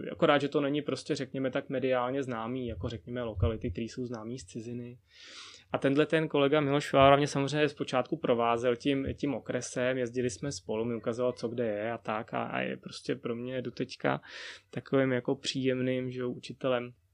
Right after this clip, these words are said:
eh, díky kterému jsem prostě proniknul i do jiných období, o kterých s-, prostě já jsem neměl tolik znalostí, protože jsem se tomu nevěnoval, tak teď už to je jinak.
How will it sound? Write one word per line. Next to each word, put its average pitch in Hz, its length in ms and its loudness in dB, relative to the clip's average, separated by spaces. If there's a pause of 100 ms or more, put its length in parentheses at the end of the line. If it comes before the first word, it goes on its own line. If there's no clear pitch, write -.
(540)
eh, 123 360 6
díky 131 240 0
kterému 139 260 4
jsem 143 160 -2
prostě 127 240 -2
proniknul 127 480 0
i 143 60 2
do 131 80 4
jiných 135 260 0
období, 135 440 -2
o 131 80 -2
kterých 135 300 -4
s-, - 60 -10
prostě - 300 -8
já 120 120 2
jsem 139 160 -6
neměl 107 280 -2
tolik 117 200 -2
znalostí, 104 480 -8
protože 107 240 -8
jsem 120 140 -10
se 120 120 -8
tomu 123 160 -6
nevěnoval, 113 560 -4
tak - 160 -18
teď - 180 -18
už - 100 -20
to 131 100 -8
je 123 40 -6
jinak. 120 180 -14